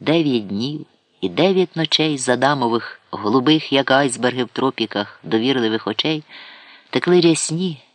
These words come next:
не по-чоловічому щедрі сльози. Після цього йому й справді довелося вживати, але не галоперідол, бо його він ніде не міг дістати, а беласпон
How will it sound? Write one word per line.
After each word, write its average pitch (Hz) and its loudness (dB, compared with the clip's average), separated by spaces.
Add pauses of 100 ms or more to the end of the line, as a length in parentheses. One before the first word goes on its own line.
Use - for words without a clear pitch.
не 110 -2
по-чоловічому 165 0
щедрі 123 -2
сльози. 87 -8 (540)
Після 147 2
цього 165 4
йому 156 2
й 147 0
справді 180 0
довелося 123 0
вживати, 127 2 (340)
але 139 2 (320)
не 135 0
галоперідол, 135 -2 (420)
бо 123 2
його 123 2
він 120 -2
ніде 120 -2
не 117 -2
міг 113 -4
дістати, 104 -4 (440)
а 120 0
беласпон 123 -2